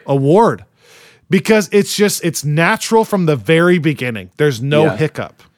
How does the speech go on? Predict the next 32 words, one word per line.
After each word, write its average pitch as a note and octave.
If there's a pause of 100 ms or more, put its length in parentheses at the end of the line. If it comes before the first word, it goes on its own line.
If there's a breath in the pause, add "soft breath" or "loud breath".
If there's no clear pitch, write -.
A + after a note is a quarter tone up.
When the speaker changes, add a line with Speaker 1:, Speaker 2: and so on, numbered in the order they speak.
Speaker 1:
I E3
just, G3
I, F#3 (120)
I G3
buy F3
everything E3
he D#3
does. C#3+ (240)
Speaker 2:
Yeah. G#2+ (220)
I C#3+
mean, D#3+
and F3+
he's, A3
he's F3+
appeared D3+
in B2
ten B2
of G#2+
twenty-three A2 (460 soft breath)
M A#2+
C A2
U G#2+
films. F#2
I -
mean, A#2
the, A2 (460 soft breath)
the B2+
franchise A2+ (560)
in A#2
so -
many A2+
ways G#2